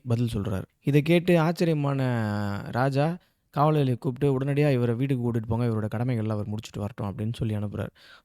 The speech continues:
அவரும் துறவி வீட்டுக்கு போயிட்டு தன்னுடைய கடமைகள் எல்லாத்தையும் முடிச்சுக்கிட்டு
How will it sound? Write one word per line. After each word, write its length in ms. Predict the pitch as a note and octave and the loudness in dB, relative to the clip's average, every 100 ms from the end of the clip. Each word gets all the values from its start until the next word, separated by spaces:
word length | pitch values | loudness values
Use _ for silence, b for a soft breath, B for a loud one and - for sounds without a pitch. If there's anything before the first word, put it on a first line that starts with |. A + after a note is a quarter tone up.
| - | 2
அவரும் 540 | C#3+ E3 E3 D#3 C3+ | 6 8 8 6 4
துறவி 320 | C#3+ D3 D3 | 4 6 4
வீட்டுக்கு 280 | C#3 C#3 C3 | 2 2 0
போயிட்டு 240 | B2 A#2 | 0 -2
தன்னுடைய 260 | B2+ B2 A#2 | -2 -2 -2
கடமைகள் 460 | A2+ A#2 A#2+ G#2+ G2+ | -2 -2 -2 -2 -4
எல்லாத்தையும் 340 | G#2 A2 G#2+ | -4 -4 -4
முடிச்சுக்கிட்டு 480 | A2 A2 G#2 A2+ | -4 -6 -8 -6